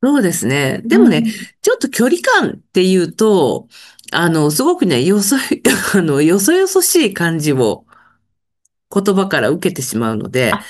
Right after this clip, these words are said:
Speaker 2: はい。
Speaker 1: あんまりね、距離感を意識するっていうよりも、
Speaker 2: うん。うん。
Speaker 1: その、やっぱり、信頼関係？
Speaker 2: うん。
Speaker 1: うん、心のつながり？
Speaker 2: ええ、ええ。
Speaker 1: うん。っ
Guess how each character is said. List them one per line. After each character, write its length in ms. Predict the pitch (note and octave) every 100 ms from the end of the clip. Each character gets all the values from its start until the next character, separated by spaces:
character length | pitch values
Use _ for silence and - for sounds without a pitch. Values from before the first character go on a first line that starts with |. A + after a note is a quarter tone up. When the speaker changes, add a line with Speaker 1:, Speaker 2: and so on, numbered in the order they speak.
| -
Speaker 2:
は 260 | A3+ C4+ A3
い。 80 | -
Speaker 1:
あ 40 |
ん 20 |
ま 0 | - C5 B4 A#4
り 60 | F#4+
ね、 40 |
距 180 | - D4+
離 160 | D4+ B3
感 420 | - F4+ D4+ B3 A3 G3 G3 F#3
を 100 | F#3+ - - - - _
意 160 | - D4+
識 260 | - E4
す 160 | D#4+ C#4+
る 200 | C4+ C4
っ 0 |
て 280 | - - F#3
い 200 | F#3 F#3
う 60 |
よ 180 | F#3 F#3
り 140 | D3+ D3
も、 340 | E3+ E3 C3
Speaker 2:
う 40 |
ん。 180 | G4+ F4
う 20 | F#3+
ん。 60 | - _ _ _
Speaker 1:
そ 100 | F#3+
の、 640 | F3 D3+ C#3 B2 G2 - - _ _ _ _ _ _ _
や 80 | -
っ 60 | B3+
ぱ 100 | E4
り、 340 | A#3 C3+ - _ _ _ _ _ _ _ _ _ _ _
信 280 | G#3 A3+ A3+
頼 180 | A3+ A#3
関 220 | A#3 A3
係？ 380 | G3 - - B3+ _ _
Speaker 2:
う 120 | F4+
ん。 140 | C#4+ - _ -
Speaker 1:
う 200 | F#3 D#3+
ん、 60 | D3+
心 460 | F#3+ G3 C#4 B3
の 140 | D3+ B2
つ 200 | - C3
な 140 | B2+
が 120 | A#2+
り？ 320 | A2 D3+ C4+ - _
Speaker 2:
え 80 | G#3+
え、 40 |
え 200 | G3+ F3 F3
え。 60 | -
Speaker 1:
う 200 | D#3 C#3
ん。 0 |
っ 40 | C3